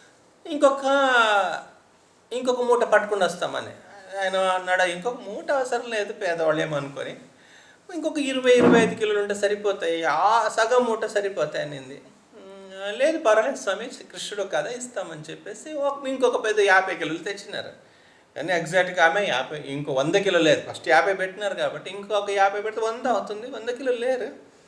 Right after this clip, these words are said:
కానీ పర్వాలేదు, మిగిలితే దేవుడు కదా, ఆయన బాగా స్వీట్ తినేవాడు, బెల్లంకు మంచి డిమాండ్ ఉంది గురువారప్పనికి, చాలా బెల్లము, టెంకాయ అంతా వేసి చాలా రకాలు చేసుకొని తింటాడు.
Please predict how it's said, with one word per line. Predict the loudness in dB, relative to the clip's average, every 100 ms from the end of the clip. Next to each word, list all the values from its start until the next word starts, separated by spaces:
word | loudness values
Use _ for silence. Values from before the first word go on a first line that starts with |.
| -20 _ _ _ _ _
కానీ | -8 0
పర్వాలేదు, | 2 4 4 4
మిగిలితే | 2 -2 -2 -4
దేవుడు | -2 0 0 0
కదా, | -2 -2 0
ఆయన | 0
బాగా | -2 -2 4 6 6 2
స్వీట్ | -4 -10 -10
తినేవాడు, | -12 -4 0 0
బెల్లంకు | 0 -6 -6 -10 -10 -10
మంచి | -10 -12 -14
డిమాండ్ | -14 -10 -10 -10
ఉంది | -12 -12
గురువారప్పనికి, | -12 -8 -8 -8 -12 -16 -16 -20 -20 -10
చాలా | -10 -10
బెల్లము, | -12 -12 -10 -10 -12 -12
టెంకాయ | -12 -12 -10 -10 -8 -12 -16 -20 _ _ _ _ -20
అంతా | -14 -8
వేసి | -6 -6 -10 -14 -12
చాలా | -10 -6
రకాలు | -6 -6
చేసుకొని | -8 -12 -12 -14
తింటాడు. | -14 -16 -14 -14 -16